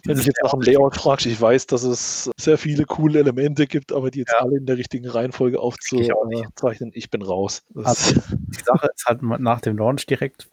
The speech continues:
Speaker 2: beim Launch ist es noch so, dass man nach unten guckt und sieht dann noch ein paar Leute rumlaufen. Wenn man von unten guckt, sieht man quasi den Launchbereich und oben drauf steht eine relativ große Lokomotive, ist es. Das ist schon mal beeindruckend. Und dann geht's direkt los auf die Strecke und da hast du halt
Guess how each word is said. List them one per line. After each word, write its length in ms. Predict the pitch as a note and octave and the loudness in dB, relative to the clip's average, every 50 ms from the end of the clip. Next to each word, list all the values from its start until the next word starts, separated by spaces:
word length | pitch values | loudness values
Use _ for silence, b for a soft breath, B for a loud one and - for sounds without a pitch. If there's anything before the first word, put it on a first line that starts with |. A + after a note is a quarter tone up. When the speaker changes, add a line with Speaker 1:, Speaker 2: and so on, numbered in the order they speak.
| _ _ | _ _
Speaker 2:
beim 200 | - A2+ A2 A2+ | 0 0 0 2
Launch 260 | A2 A2+ C3 C#3 - | 2 0 0 0 -2
ist 100 | C3+ C#3 | -4 -4
es 140 | C3+ C3 - | -4 -2 -2
noch 140 | C#3+ C3+ - | -2 -2 -2
so, 100 | - C3+ | -2 -4
dass 200 | B2+ A#2+ - - | -4 -4 -2 -2
man 220 | A#2+ A2+ A2+ A2 | -2 0 0 0
nach 160 | G#2+ G#2 - | -2 -4 -4
unten 220 | - C#3+ E3 E3+ D#3+ | -4 -4 -4 -6 -6
guckt 280 | - - D#3+ D3 - | -6 -6 -6 -6 -6
und 80 | - B2 | -6 -4
sieht 180 | A2 A#2 A2 A2+ | -2 0 0 2
dann 120 | A2 A2+ | 2 2
noch 120 | A2+ G#2+ | 0 0
ein 80 | A#2+ A2+ | -2 -2
paar 140 | - G2+ G2+ | -2 0 2
Leute 260 | G#2 A2 C#3+ - E3 | 2 2 2 2 0
rumlaufen. 520 | - D#3 D#3 D3+ D3 D3+ D#3 D3+ - D3+ - - | -2 0 0 2 2 0 0 -2 -4 -8 -4 -2
Wenn 160 | B2+ A#2+ A#2+ | 0 2 2
man 160 | A#2+ A#2 A#2+ - - | 2 2 0 -2 -2
von 120 | B2+ B2+ | -4 -2
unten 200 | B2+ C#3+ D3+ D#3+ | -2 -4 -4 -6
guckt, 300 | - - - C3 - - | -8 -10 -10 -10 -8 -4
sieht 160 | - C#3 - | -4 -4 -2
man 160 | C3+ C3 B2 | -2 -4 -4
quasi 420 | B2 - - B2 B2 A2+ A#2+ A#2+ A2+ | -4 -2 0 0 0 0 -2 -2 -2
den 160 | B2 A#2 G#2+ | -2 -2 0
Launchbereich 640 | G#2+ B2 D3 D3 - - D3+ - C#3+ C#3+ C#3 - | 0 0 0 -2 -6 -10 -6 -2 -2 -2 -2 -4
und 80 | C3 B2+ | -4 -4
oben 200 | - B2+ B2+ C3 | -4 -4 -4 -6
drauf 300 | - - B2+ B2 A#2+ - | -2 0 0 0 0 -2
steht 160 | - - A#2+ | -6 -8 -6
eine 180 | - A#2 G#2+ - | -4 -4 -2 -2
relativ 460 | A#2 A2+ B2 B2 - - A#2+ - - | 0 0 0 0 0 -2 -6 -6 -6
große 640 | - - A#2+ A#2+ B2 - - A#2 A2 G#2+ G#2+ G#2+ G#2+ | -4 -2 0 0 0 0 0 -2 0 0 -2 -4 -2
Lokomotive, 680 | G#2+ A2+ A2+ - A#2+ A2 A2 - - D3 D#3+ D#3+ E3+ E3+ E3 | -2 -2 0 0 -2 -2 -4 -4 -4 -2 -2 -2 -4 -4 -4
ist 180 | E3 - - | -6 -4 -4
es. 160 | F#3 F#3 - - _ | -6 -6 -6 -10 _
Das 140 | - C3 C3+ | -2 0 0
ist 100 | D#3+ D#3 | 0 -2
schon 140 | - E3 D#3+ | -2 -2 0
mal 120 | E3 E3 | 0 0
beeindruckend. 760 | D#3+ D#3+ D3 C#3+ E3 E3 - - - F#3 - F#3+ F#3 F3+ - _ | 0 0 0 0 -2 -6 -8 -10 -16 -10 -6 -6 -6 -6 -6 _
Und 160 | C3 A#2+ A2+ | -4 -2 0
dann 160 | A#2+ A2+ A2+ | 0 0 0
geht's 220 | A2+ C#3+ C3+ - - | -2 -2 -2 -2 -4
direkt 340 | - C#3 - C3+ - _ - | -4 -4 -4 -4 -6 _ -4
los 180 | C#3 C#3+ - | -4 -4 -4
auf 120 | - C3 - | -4 -6 -6
die 100 | - C#3 | -8 -10
Strecke 360 | - - - D3+ D3 - B2+ | -6 -4 -4 -4 -2 -2 -2
und 180 | A#2+ A2+ G2+ | -2 -2 0
da 160 | - A2 A2+ A2 | 0 0 0 0
hast 260 | C3 C3+ - - - | -2 -4 -2 -2 -2
du 80 | C3 | -2
halt 380 | B2 C3 C3+ C3+ C3 - - | 0 0 -2 -2 -4 -8 -12